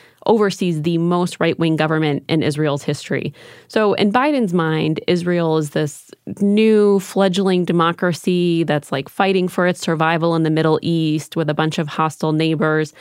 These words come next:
He doesn't see what I think the, a younger generation of Americans sees now, that they are a military powerhouse in the region that has,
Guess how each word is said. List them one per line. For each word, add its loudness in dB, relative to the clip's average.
He 0
doesn't 0
see -2
what 0
I 0
think -4
the, 2
a 0
younger 2
generation 0
of -2
Americans 0
sees 0
now, 0
that -2
they 0
are 0
a 0
military -2
powerhouse 0
in -2
the -2
region -2
that 0
has, 0